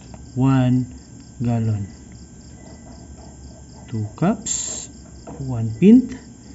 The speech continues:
and one gallon, eight pints. Twenty-six cups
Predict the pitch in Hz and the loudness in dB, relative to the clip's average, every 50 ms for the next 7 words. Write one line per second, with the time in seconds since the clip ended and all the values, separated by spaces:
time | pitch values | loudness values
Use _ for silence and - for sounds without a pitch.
0 | - - - - - - - - - - - - 160 156 151 147 147 147 147 147 | -18 -18 -18 -18 -18 -18 -18 -18 -18 -8 4 8 10 12 12 12 12 12 12 10
1 | 147 143 143 - - - - - - - - - - - - - - - - - | 8 6 2 -2 -10 -14 -16 -18 -18 -18 -18 -18 -18 -18 -18 -18 -18 -18 -14 -12
2 | - - 110 135 160 180 190 180 156 151 143 143 139 135 135 135 131 135 139 143 | -6 -2 2 6 8 8 8 10 10 10 12 12 12 12 10 10 8 8 8 6
3 | 139 135 - - - - - - - - - - - - - - - - - - | 4 0 -4 -12 -18 -18 -18 -18 -18 -18 -20 -20 -20 -20 -20 -20 -20 -20 -12 -4
4 | - 135 131 127 127 123 - - - - - - - - - - 120 113 101 90 | 0 2 4 4 2 0 -2 -8 -16 -18 -18 -20 -20 -20 -6 -4 -2 -2 -2 -4
5 | - - - - - - - - - - - - - - - - - - - - | -6 -12 -14 -14 -14 -14 -14 -16 -18 -18 -18 -20 -18 -20 -20 -20 -20 -20 -20 -18
6 | - - - - - - - - - - - - - - - - - - - - | -18 -18 -18 -18 -18 -18 -18 -18 -20 -20 -20 -20 -20 -20 -20 -20 -20 -20 -20 -20
7 | - - - 117 120 120 117 113 110 - - 113 - - - - - - - - | -12 -4 -2 0 2 4 2 2 0 -2 -4 -6 -6 -6 -10 -12 -12 -12 -14 -16
8 | - - - 143 185 226 - - - - - - - - - - | -6 0 4 4 4 4 2 -4 -10 -12 -12 -12 -12 -14 -14 -14